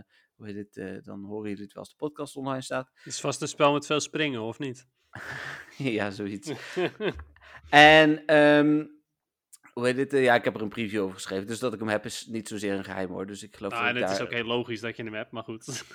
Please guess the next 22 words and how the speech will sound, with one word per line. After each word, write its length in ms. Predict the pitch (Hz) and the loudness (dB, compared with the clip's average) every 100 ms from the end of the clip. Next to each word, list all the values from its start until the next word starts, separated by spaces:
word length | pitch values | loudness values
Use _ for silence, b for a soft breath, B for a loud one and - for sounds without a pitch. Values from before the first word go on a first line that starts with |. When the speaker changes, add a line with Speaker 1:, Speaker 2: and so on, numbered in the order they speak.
| - | -4
Speaker 2:
<laughs> 500 | 185 135 190 143 - B B B B _ _ _ - | -4 -4 -6 -8 -10 B B B B _ _ _ -8
Speaker 1:
Eh, 120 | 120 | 2
ja. 460 | 117 110 101 101 - B B B | 6 6 6 2 -10 B B B
Ehm, 1300 | - 165 180 185 185 190 185 185 185 185 185 185 196 214 233 _ _ _ _ _ _ _ _ _ _ _ _ _ | 6 10 10 10 8 2 -2 -2 -4 -6 -6 -6 -8 -12 -18 _ _ _ _ _ _ _ _ _ _ _ _ _
jij, 580 | 143 143 123 101 - - | 0 8 8 8 0 -8
Dennis, 640 | - 107 95 - - - - - | -4 -2 -4 -8 -14 -16 -18 -8
Speaker 2:
Ik, 200 | 196 - | -6 -4
Speaker 1:
P 40 | |
V 200 | 147 127 | -4 -4
P. 40 | 117 | -2
Speaker 2:
eh, 500 | 156 147 147 139 143 | 0 0 0 -2 2
ja, 280 | 185 156 - | 4 4 4
nou, 200 | 147 143 | -2 0
ik 100 | 156 | 2
heb, 260 | 185 - | 0 2
ehm, 500 | 175 160 151 147 143 | 2 6 6 6 2
eh, 320 | 139 131 127 | -6 -6 -4
Ultra 260 | - 202 196 | -4 -4 -2
League 180 | 165 - | -4 -6
ging 140 | 160 | -6
echt, 320 | 147 - - - - | -6 -6 -14 -16 -8
echt 260 | 147 - | -8 -8